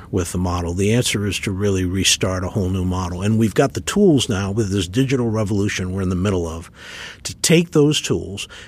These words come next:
and to take student data, not to, not to sell them products, not to monetize it like some of our friends do as, who remain nameless,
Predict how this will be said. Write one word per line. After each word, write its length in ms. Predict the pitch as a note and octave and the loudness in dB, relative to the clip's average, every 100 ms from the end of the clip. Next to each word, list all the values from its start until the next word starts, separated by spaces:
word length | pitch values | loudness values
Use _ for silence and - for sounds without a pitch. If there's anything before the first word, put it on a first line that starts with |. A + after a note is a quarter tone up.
| - | -4
and 120 | G#2 | -4
to 80 | A2 | -4
take 280 | - A2+ - | -2 -2 0
student 540 | - C3 B2+ E3+ E3+ | 0 2 2 2 0
data, 400 | E3+ E3+ B2 - - - - - - - - | 0 -2 -4 -10 -20 -20 -20 -20 -20 -20 -10
not 300 | A#2 B2+ - | 2 2 4
to, 260 | C#3+ B2+ - | 2 2 -2
not 220 | A#2 B2+ | -2 0
to 80 | - | 0
sell 220 | - C#3 | 2 4
them 120 | E3+ | 4
products, 520 | D#3 A2+ G#2+ B2 - | 4 2 0 -2 -2
not 180 | G#2+ G#2+ | -2 -2
to 80 | C#3+ | 0
monetize 680 | A2+ A#2+ B2 G#2+ G#2+ A#2 G#2+ | 0 0 -2 -2 0 0 0
it 60 | A#2+ | 0
like 220 | G#2+ G#2+ | -2 -2
some 220 | - A2 | 0 0
of 160 | G#2+ G#2+ | -2 -4
our 240 | G2+ G2 | -4 -6
friends 460 | - B2 A#2 G#2+ - | -2 0 0 -2 -2
do 280 | G#2+ G#2+ | 0 2
as, 100 | G#2 | 0
who 300 | G2+ - B2+ | -2 -2 -2
remain 360 | G#2+ G#2+ A2+ G#2+ | 0 0 0 2
nameless, 440 | A#2 B2+ A2+ G2 | 2 2 0 -2